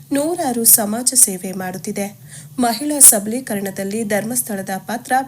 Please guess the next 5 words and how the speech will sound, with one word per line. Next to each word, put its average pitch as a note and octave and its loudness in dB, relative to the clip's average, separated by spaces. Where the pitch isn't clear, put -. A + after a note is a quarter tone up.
ಬಹಳ D4 -4
ದೊಡ್ಡದ್ದು. F#3+ -4
ಅತಿವೃಷ್ಟಿ, C4+ 2
ಅನಾವೃಷ್ಟಿ C#4 2
ಸಂಭವಿಸಿದಾಗ G#3 0